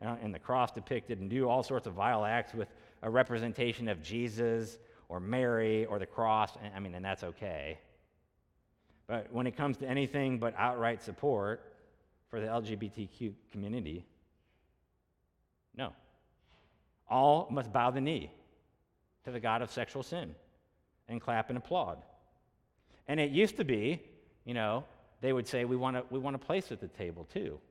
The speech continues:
We want a place at the table." But, but now, it's, "Hey, we own the table. And if you want to come and eat at the table, you're gonna have to do as we say, wear the right clothes, say the right things, and oh, by the way, I don't see you proudly wearing and waving your rainbow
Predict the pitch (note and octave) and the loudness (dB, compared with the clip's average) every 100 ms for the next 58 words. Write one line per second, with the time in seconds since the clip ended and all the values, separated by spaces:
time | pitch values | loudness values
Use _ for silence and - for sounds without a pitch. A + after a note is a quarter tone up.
0 | _ _ _ _ _ _ - G3 A#2 E2+ | _ _ _ _ _ _ -8 -4 -4 -2
1 | G2 - F2 E2+ F#2+ E2 E2+ - G#2+ B2 | -6 -6 -12 -10 -8 -8 -8 -4 -2 2
2 | D3 A3+ B2 D3+ - - - C#3 - E3 | 4 6 6 4 0 -10 -2 -2 2 2
3 | B2 F2+ E3+ - C3 A#2+ F2 G2 D2 C#2+ | 2 0 0 0 0 -2 -4 -6 -6 -8
4 | - _ _ _ _ _ _ _ _ A#2+ | -12 _ _ _ _ _ _ _ _ -6
5 | A2+ C3+ C#3+ C3+ D3 B2 A#2+ B2+ B2+ A#2 | -2 0 0 0 0 0 2 0 0 -4
6 | - B2+ C3+ E3 F3 - - - _ _ | 0 2 4 2 2 -12 -20 -20 _ _
7 | _ _ _ _ - A#2+ C3 A#2+ A#2 A2+ | _ _ _ _ -6 0 2 2 2 4
8 | C3+ A#2+ B2+ A2+ B2+ B2+ C3 B2+ - G#2+ | 6 6 4 2 2 4 2 -2 -6 2
9 | C3 B2 B2 A#2 - B2+ B2+ B2+ B2 - | 4 4 4 2 2 4 6 6 4 -6
10 | - C#3 B2+ A#2 A#2 G#2 C3+ A2 G#2 G2+ | -6 -2 2 4 2 0 -2 -2 -4 -6
11 | A#2 A#2 A2+ A2+ A2+ A2+ A2 G#2+ A2+ G#2+ | -4 0 2 4 2 2 2 0 -2 -4
12 | A2 G#2 F#2 A2+ A2 G2+ G2 G#2+ A2 G#2 | -4 -4 -4 0 0 0 -4 -4 -4 -6
13 | G2+ G2+ - _ F#2+ F#2+ G2+ F#2 G2 F#2+ | -8 -10 -18 _ -10 -6 -4 -4 -4 -6
14 | - _ F2 F2 F#2+ F#2 F2 E2 | -12 _ -10 -8 -6 -4 -2 -4